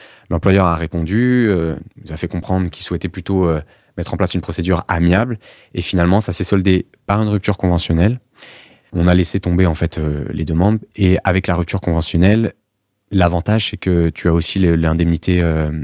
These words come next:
légale ou conventionnelle, en l'occurrence l'indemnité conventionnelle des licenciements. Et pour les salariés qui ont de l'ancienneté, ça peut se chiffrer, euh, de manière assez importante. Donc en fait, on a négocié une, une, une, une rupture conventionnelle. L'employeur était pas trop conseillé, donc il a pas fait de transaction.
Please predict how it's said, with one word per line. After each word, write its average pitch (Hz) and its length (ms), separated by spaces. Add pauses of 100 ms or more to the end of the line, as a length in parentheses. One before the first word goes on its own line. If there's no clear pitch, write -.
légale 95 380 (200)
ou 110 120
conventionnelle, 92 600
en 85 80
l'occurrence 90 380
l'indemnité 87 320
conventionnelle 95 520
des 87 60
licenciements. 90 460 (580)
Et 92 120
pour 92 120
les 87 60
salariés 87 300
qui 92 120
ont 85 40
de 82 60
l'ancienneté, 87 400
ça 90 100
peut 82 100
se 80 260
chiffrer, 90 480
euh, 82 160
de 78 40
manière 82 240
assez 82 200
importante. 87 540 (460)
Donc 80 100
en 80 60
fait, 95 160
on 87 80
a 80 60
négocié 80 400
une, 82 100
une, 78 260
une, 78 460 (100)
une 90 60
rupture 80 240
conventionnelle. 85 520 (260)
L'employeur 95 400
était 87 160
pas 85 140
trop - 180
conseillé, 95 400
donc 82 220
il 80 60
a 78 60
pas 82 100
fait 85 120
de - 60
transaction. 87 600